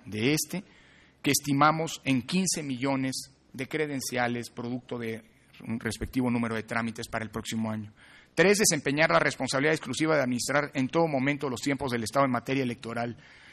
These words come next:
Y cuatro, realizar con criterios estandarizados la fiscalización de los gastos ordinarios de los partidos políticos, así como los de precampaña y campaña de todas las candidaturas de dos mil locales, de los procesos locales en dos mil diecinueve.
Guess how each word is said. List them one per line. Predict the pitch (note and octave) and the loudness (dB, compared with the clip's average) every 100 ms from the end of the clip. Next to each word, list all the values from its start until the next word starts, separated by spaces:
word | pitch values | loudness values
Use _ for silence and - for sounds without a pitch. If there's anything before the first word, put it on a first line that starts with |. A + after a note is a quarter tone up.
| - | -4
Y | D3 | -4
cuatro, | - G3 G3 F#3+ | 6 6 6 4
realizar | E3 C#3+ - F3 | 4 2 4 4
con | E3+ | 2
criterios | C3 C3 E3+ D#3+ | -2 -2 0 0
estandarizados | C3 - A#2+ A#2+ A#2+ - E3 E3+ D#3+ - - - | -2 -2 -2 -2 -4 4 4 4 -4 -18 -20 0
la | C3+ | 0
fiscalización | - G#3 - E3+ B2+ D3 | 4 2 2 -2 0 0
de | C#3+ | 0
los | B2+ A#2+ | -2 2
gastos | C#3+ - C3+ - - | 2 2 -6 -6 0
ordinarios | C#3 B2 B2 C#3+ C#3 | 0 2 2 4 2
de | A2+ | -2
los | A2+ | -4
partidos | - A#2 C#3 C3+ | -4 -4 -4 -4
políticos, | B2 C#3+ D3 C#3+ D3 - - - - | -2 -2 -2 -8 -10 -12 -20 -20 -6
así | - F3+ | -4 -4
como | E3+ | -2
los | C#3 A#2+ | -2 -4
de | |
precampaña | - D3 C3 - B2+ B2+ | -2 0 0 2 2 2
y | |
campaña | A#2+ A2 B2+ B2+ B2 | -2 -2 0 0 -4
de | A#2 | -8
todas | - E3+ D#3+ | 0 2 2
las | D3+ - | -2 -4
candidaturas | A#2 A#2+ A2+ B2 B2 A#2 | -6 -6 -4 -2 -2 -2
de | A2+ | -6
dos | G#2+ | -6
mil | A2+ A#2 A2+ - - - | -4 -2 -4 -10 -20 -4
locales, | A2+ A2+ B2 A#2+ A#2 | -4 0 0 0 -4
de | C3+ | -6
los | A2+ | -6
procesos | - A#2+ C3 | -4 -2 -2
locales | A#2 A#2+ A#2 | 0 0 0
en | A2 | -2
dos | G#2 | -2
mil | A2 | -2
diecinueve. | A#2 G#2+ G#2+ G#2 G#2 - | -2 -4 -4 -6 -8 -14